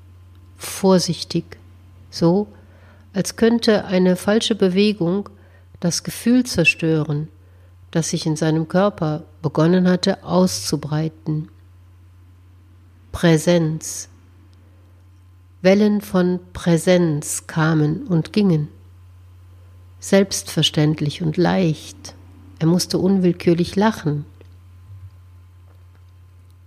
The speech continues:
Es erforderte seinen ganzen Mut, dieses Gefühl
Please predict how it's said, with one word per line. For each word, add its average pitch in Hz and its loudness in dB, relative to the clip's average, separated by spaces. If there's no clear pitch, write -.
Es 190 0
erforderte 220 4
seinen 185 2
ganzen 214 2
Mut, 190 2
dieses 190 -2
Gefühl 185 0